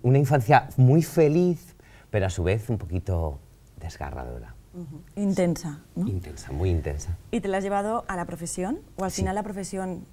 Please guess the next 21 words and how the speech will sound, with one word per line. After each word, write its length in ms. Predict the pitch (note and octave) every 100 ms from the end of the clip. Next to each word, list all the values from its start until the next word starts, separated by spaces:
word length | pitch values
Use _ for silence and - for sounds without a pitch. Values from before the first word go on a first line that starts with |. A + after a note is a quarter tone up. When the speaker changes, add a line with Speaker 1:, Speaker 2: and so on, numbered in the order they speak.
| -
Speaker 2:
es 140 | G3+ -
tu 80 |
forma 340 | F#3+ F#3+ F3+ D#3
de 80 | C#3+
ser? 180 | - - - _ - - - - -
Speaker 1:
A 140 | E2 F2+
ver, 320 | F2 - - - -
eh, 340 | G#2+ G#2 G2 G2
sí 180 | - A2+
que 80 | C#3
es 80 | B2+
verdad 280 | C#3+ C3 C3
que, 480 | C#3 C3+ A2+ - -
que 120 | G2+
nosotros 360 | F#2 F2+ A#2+ B2
somos, 540 | C3+ B2+ C3 - - -
eh, 600 | G2+ F2 E2 D#2 D#2 -
lo 160 | D#2 D#2+
que 100 | F2
es, 220 | - - E2+
eh, 580 | E2 D#2+ D#2 C#2+ C#2+